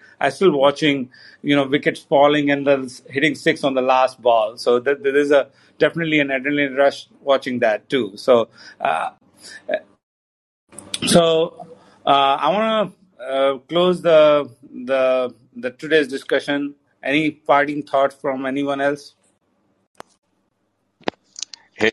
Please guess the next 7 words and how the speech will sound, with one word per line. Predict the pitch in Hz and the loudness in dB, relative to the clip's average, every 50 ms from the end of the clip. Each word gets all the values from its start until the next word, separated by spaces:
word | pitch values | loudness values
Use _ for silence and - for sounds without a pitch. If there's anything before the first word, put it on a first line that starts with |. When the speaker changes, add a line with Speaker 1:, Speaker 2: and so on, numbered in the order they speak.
| - - | 0 -2
Speaker 2:
I | 104 101 | -2 0
think | - 139 123 - - - | 0 -2 -2 -2 -6 -12
in | 110 104 | -6 -2
the | 113 110 110 113 | 0 2 4 4
end, | 120 123 123 107 - _ _ - | 2 2 -2 -6 -12 _ _ -6
uh, | 104 98 98 98 95 95 92 - _ _ _ _ _ | -2 0 0 0 0 -2 -4 -8 _ _ _ _ _
sports, | _ _ _ - 139 143 151 151 - - - - | _ _ _ -2 0 0 0 -2 -4 -8 -14 -16